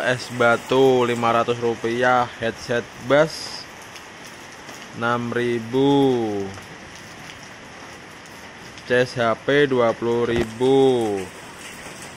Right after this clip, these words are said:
Ya, jual bensin juga, bosku. Ini hujan-hujan masih mencari cuan ini.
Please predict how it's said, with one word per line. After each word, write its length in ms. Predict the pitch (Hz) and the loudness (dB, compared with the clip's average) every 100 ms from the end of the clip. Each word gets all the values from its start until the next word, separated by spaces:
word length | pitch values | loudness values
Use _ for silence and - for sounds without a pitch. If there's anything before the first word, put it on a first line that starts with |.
| - - - - - - - - - | -18 -18 -16 -16 -16 -18 -18 -16 -12
Ya, 400 | 92 92 92 92 80 82 - - - - - - - - - - 104 | -8 -6 -4 -6 -10 -14 -16 -16 -16 -16 -16 -16 -16 -16 -16 -14 -6
jual 320 | 110 113 110 | 0 2 2
bensin 480 | 113 113 113 123 120 | 0 -2 -4 -6 -4
juga, 560 | 120 117 117 123 123 120 | -2 -2 2 4 4 4
bosku. 560 | 120 113 - 123 123 127 123 123 120 113 110 104 98 - - - - - - | 2 0 -6 -2 0 2 2 2 2 2 2 0 0 0 0 2 2 4 4
Ini 260 | 143 135 135 | 6 6 8
hujan-hujan 960 | 135 135 131 131 131 135 135 151 165 165 | 8 8 6 6 4 6 8 8 8 6
masih 400 | 139 127 135 131 127 - - - - - | 4 2 2 0 0 -4 -6 -6 -6 -4
mencari 720 | 120 117 113 117 113 113 117 | -2 -2 0 4 4 2 -2
cuan 640 | 127 127 120 120 131 123 120 | 0 0 0 4 4 4 0
ini. 320 | 117 113 | -2 -4